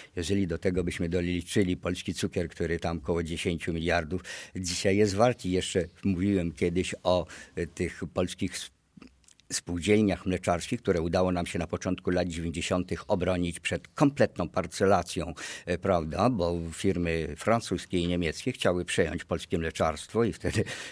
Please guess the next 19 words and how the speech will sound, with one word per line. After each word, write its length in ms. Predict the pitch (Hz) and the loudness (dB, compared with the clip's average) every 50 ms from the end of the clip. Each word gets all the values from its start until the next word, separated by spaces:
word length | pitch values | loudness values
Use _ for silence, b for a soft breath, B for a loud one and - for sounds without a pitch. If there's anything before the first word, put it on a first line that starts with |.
| B B B - - - _ _ _ _ - 92 | B B B -20 -20 -20 _ _ _ _ -8 -4
mm, 200 | 90 87 90 87 - | -2 -2 -2 -2 -4
co 160 | - - 92 | -2 -2 0
niektórzy 400 | 90 87 82 - 98 90 82 80 | 0 0 0 -2 -2 -2 -2 -2
pewnie 260 | - 90 90 90 87 | 0 0 0 0 0
pamiętają, 600 | - - 90 90 85 82 - 95 90 90 85 85 | 0 0 0 0 0 0 2 2 2 2 2 0
naszą 320 | 85 85 82 - - 87 82 | -2 -2 -2 -2 -2 -2 -2
blokadę 400 | 82 82 - - 85 80 80 - | -2 -2 0 -2 -2 -2 -2 -4
pod 200 | - 90 80 85 | -4 -4 -2 0
Muławą 460 | 90 92 98 95 76 76 80 82 78 | 2 4 4 4 2 0 -2 -6 -4
w 60 | 76 | -4
obranie 380 | 82 80 87 85 82 85 82 80 | -2 0 0 0 0 0 -2 -2
mleczarstwa. 840 | 80 85 80 - 107 90 82 78 - - - - 90 95 117 156 190 B B B B B B B B B B - | -2 -4 -2 0 2 2 2 0 -2 -4 -2 -2 -2 -2 -2 -2 -6 B B B B B B B B B B -20
Wtedy 280 | - - 90 82 85 | -6 -4 -4 -2 0
udało 340 | 87 85 90 85 85 82 85 | 0 2 2 2 2 2 0
nam 180 | 85 82 85 87 | 0 0 -2 -2
się, 260 | - - 95 85 82 | 0 0 0 0 2
mnie 260 | 82 85 85 85 80 | 0 0 0 0 -2
osobiście, 480 | 80 - - 76 76 - - - 87 | -2 -4 -6 -4 -6 -6 -4 -4 -4
<laughs> 40 | 78 | -4